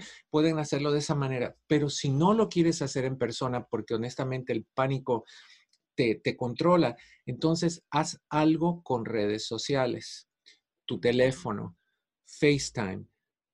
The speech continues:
Zoom, como acá, am, todas las, las opciones que hay, WhatsApp, lo que sea, donde tenga la, la conexión visual con gente, no tienes que estar solo.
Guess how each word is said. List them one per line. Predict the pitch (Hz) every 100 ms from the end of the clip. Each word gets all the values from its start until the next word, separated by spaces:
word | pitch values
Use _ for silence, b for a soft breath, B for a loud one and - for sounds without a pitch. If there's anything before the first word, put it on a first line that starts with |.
| 107
Zoom, | 107 151 131 110 113 _ _ _ _
como | - 98 95
acá, | - 127 120 b b b b
am, | 120 117 117 113 113 110 101 -
todas | 156 156
las, | 160 147
las | 131 123 123
opciones | 123 - 139 147 147
que | - 139
hay, | 123 113
WhatsApp, | 117 - 170 151 127
lo | 120
que | 131
sea, | - 156 127 B B B
donde | 131 139 139 139
tenga | 165 185 208 -
la, | 135 135 135
la | 131 127
conexión | 139 135 131 - 160 180
visual | 165 143 - 156 165 175
con | 165 139
gente, | 147 156 151
no | 151 147
tienes | 170 214 208 170
que | -
estar | 110 127 123
solo. | - 135 104